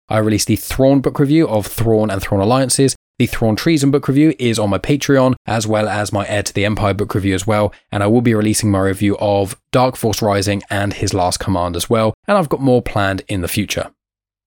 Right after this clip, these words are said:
But I think that just about does it for me, my friends. Make sure you check out all the details in the description. There's information on prior episodes, on Genuine Chit Chat, on how you can support the show, all kinds of amazing things. And also you can subscribe to the Pop Culture Collective newsletter. That's P C C newsletter dot com.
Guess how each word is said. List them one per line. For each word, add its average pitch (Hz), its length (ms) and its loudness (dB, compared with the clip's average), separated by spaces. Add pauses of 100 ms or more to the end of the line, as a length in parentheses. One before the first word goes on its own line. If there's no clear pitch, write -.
But 135 80 2
I 135 80 0
think 202 180 -4
that 143 140 -2
just 151 180 -2
about 127 160 0
does 117 200 0
it 110 100 -2
for - 100 -2
me, 117 160 4
my 135 120 4
friends. 139 360 0
Make 165 160 0
sure 151 120 0
you 139 40 2
check 135 220 0
out 123 80 0
all 160 160 2
the 147 80 0
details 117 340 0
in 113 140 -4
the 101 80 0
description. 131 600 -2
There's 110 200 -2
information 101 480 -4
on 95 60 -2
prior 156 300 0
episodes, 127 600 0
on 101 140 -2
Genuine 92 280 -2
Chit 139 220 -2
Chat, 135 140 0
on 127 120 0
how 95 100 -4
you 87 60 -4
can 95 140 -4
support - 280 0
the 120 60 -2
show, 123 240 2
all 160 160 2
kinds 135 300 0
of 107 80 -2
amazing 104 320 0
things. 104 280 -2 (140)
And 117 100 0
also 120 220 0
you 110 60 2
can 151 240 -2
subscribe - 360 -2
to - 80 -4
the 107 80 2
Pop - 300 -4
Culture - 300 -6
Collective - 360 -4
newsletter. 120 640 2
That's - 220 -4
P 175 200 0
C 127 200 0
C 107 220 -2
newsletter 104 440 0
dot 95 200 -4
com. 120 260 2